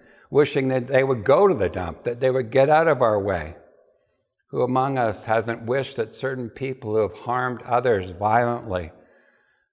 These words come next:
uh, abusively, wouldn't go to hell and roast in hell forever? What is it about us that wants others to be punished and others to be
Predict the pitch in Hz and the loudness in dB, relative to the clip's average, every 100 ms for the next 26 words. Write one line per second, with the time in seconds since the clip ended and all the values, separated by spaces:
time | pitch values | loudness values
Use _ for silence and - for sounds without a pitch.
0 | _ 90 95 92 - 92 113 127 131 117 | _ -10 -8 -8 -6 -4 2 2 2 -2
1 | 101 107 92 87 113 110 101 123 120 110 | -4 -8 -10 -6 -2 -2 0 2 4 2
2 | - 113 117 107 95 101 104 131 151 - | 2 2 4 2 -2 -2 4 4 2 -2
3 | 113 95 101 101 98 - 98 104 107 92 | -6 -6 -4 -4 -4 -4 -2 0 0 -2
4 | - - - 175 196 185 170 139 131 143 | -6 -10 -2 2 2 2 0 0 0 2
5 | 151 135 120 - 123 113 107 127 127 120 | 2 2 0 -4 -8 -6 -4 -2 -4 -6
6 | - 120 123 120 113 101 - - 104 101 | -6 -4 0 2 2 -2 -6 -12 -10 -10
7 | 98 - 117 107 95 - 110 101 104 120 | -10 -6 -4 -4 -6 -10 -10 -6 0 2
8 | 117 104 87 - - _ _ _ - 101 | 2 0 -4 -12 -20 _ _ _ -14 -8
9 | 113 107 95 90 85 | -4 -2 -2 -6 -12